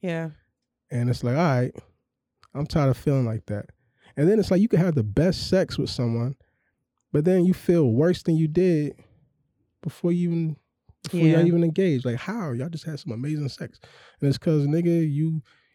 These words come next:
Speaker 2: you're not living in your purpose.
Speaker 1: Yeah.
Speaker 2: You can't, you can't keep, uh, running from that shit. And I've been fucking trying to run from it for some years now.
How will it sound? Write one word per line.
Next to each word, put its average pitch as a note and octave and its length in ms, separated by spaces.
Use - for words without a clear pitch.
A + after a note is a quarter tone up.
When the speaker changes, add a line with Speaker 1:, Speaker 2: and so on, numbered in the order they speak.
Speaker 2:
you're D3+ 80
not E3 160
living D#3+ 200
in E3 40
your E3 100
purpose. D#3+ 540
Speaker 1:
Yeah. D3+ 360
Speaker 2:
You B2+ 200
can't, C#3+ 400
you C3+ 100
can't D3+ 320
keep, - 320
uh, C3 340
running C#3 260
from B2+ 180
that - 120
shit. - 360
And A2+ 100
I've B2 120
been B2 220
fucking A#2+ 500
trying C3 280
to A#2 60
run B2+ 220
from B2 220
it B2 100
for A2 460
some A2+ 240
years B2 340
now. G#2+ 320